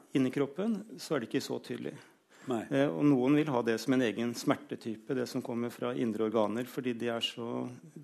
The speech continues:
Speaker 1: dulgte, de er så vanskelig å vite hva det er. Og der vet vi jo det at folk sier ofte at de har vondt her, og så er det egentlig på den andre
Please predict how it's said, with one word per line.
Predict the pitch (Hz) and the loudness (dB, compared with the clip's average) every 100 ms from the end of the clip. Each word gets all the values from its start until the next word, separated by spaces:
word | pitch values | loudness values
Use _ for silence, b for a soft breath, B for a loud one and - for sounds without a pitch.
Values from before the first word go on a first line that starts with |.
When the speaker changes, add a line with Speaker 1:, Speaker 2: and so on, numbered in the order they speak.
| 143 | -4
Speaker 1:
dulgte, | 139 139 - - - 143 | -2 -2 -4 -10 -4 0
de | 127 | 0
er | |
så | - 131 | 0 2
vanskelig | 120 101 - - 127 | 2 2 -4 -4 0
å | |
vite | 127 117 143 - 143 | 0 0 -2 -2 -2
hva | 120 120 | 0 2
det | 123 151 165 | 4 2 -2
er. | 160 | -6
Og | 135 | -4
der | 127 131 | -2 0
vet | 113 - | -2 0
vi | 147 | 0
jo | |
det | 123 | 0
at | 123 | -2
folk | 135 123 | -4 -4
sier | - 131 123 | -2 0 0
ofte | - 120 | -2 -4
at | - | -2
de | |
har | 139 | -2
vondt | 120 123 - | 0 -2 2
her, | 120 131 | 4 4
og | 147 | -2
så | - | -2
er | 127 | -2
det | 117 104 | -2 0
egentlig | 139 120 - | -2 -2 0
på | 135 | 2
den | |
andre | 123 107 | 2 0